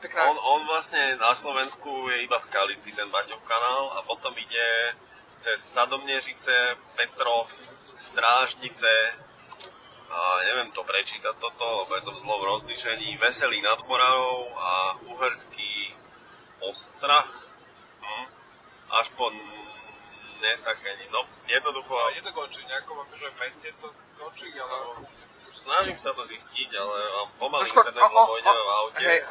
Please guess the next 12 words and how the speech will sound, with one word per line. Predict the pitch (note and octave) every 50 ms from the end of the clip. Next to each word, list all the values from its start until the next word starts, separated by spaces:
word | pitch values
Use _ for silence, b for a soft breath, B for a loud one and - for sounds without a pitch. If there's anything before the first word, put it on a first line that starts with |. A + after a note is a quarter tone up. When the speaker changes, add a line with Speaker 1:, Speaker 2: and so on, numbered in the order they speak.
| F3
Speaker 1:
on, | G3 F#3 F3+ - -
on | F#3+ F#3+ -
končí | - G3+ G#3 A3+ G#3+ - B3 A3+
v | - - - - - - - - - - - -
Skalici, | - D#3 D3+ D#3+ E3+ -
Speaker 2:
Asi | - A3 A3+ B3 -
v | -
Kromnežíži. | - D3+ D#3+ F3 G3+ G3+ F#3+ D#3+ C3+ - - - D#3
Speaker 1:
ale | E3 F3 F3+ F#3 F3+
začína | G3+ G#3 G#3+ - A#3 G#3 G3+ F#3
hore | F3+ F#3 F#3 F#3 F#3 F3
niekde. | E3 D#3 D3 C#3+ D3+ D#3 D#3+ E3+